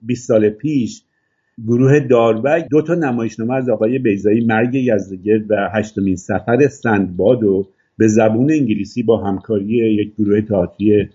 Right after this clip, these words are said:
اه، آمریکایی که در این منطقه هست به روی صحنه آوردن. همزمان با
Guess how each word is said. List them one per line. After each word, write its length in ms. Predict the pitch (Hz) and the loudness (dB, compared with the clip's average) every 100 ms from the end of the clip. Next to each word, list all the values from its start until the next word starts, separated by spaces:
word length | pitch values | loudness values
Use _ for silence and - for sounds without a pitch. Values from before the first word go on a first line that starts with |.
| _ - | _ -2
اه، 200 | 107 95 | 2 2
آمریکایی 500 | 107 98 98 107 107 | 2 2 2 2 2
که 60 | 107 | 2
در 120 | 95 | 0
این 140 | 90 | 0
منطقه 380 | 92 87 98 90 90 | -4 -6 -8 -6 -4
هست 280 | 92 - | -6 -4
به 80 | 107 | 0
روی 220 | 107 120 | 4 4
صحنه 400 | 127 127 95 95 | 2 0 -2 0
آوردن. 480 | 107 87 85 82 82 _ _ _ _ - | 0 0 -4 -12 -18 _ _ _ _ -14
همزمان 680 | 123 131 127 117 123 131 151 | -2 2 2 2 2 0 0
با 460 | 139 123 117 110 | 2 2 2 -2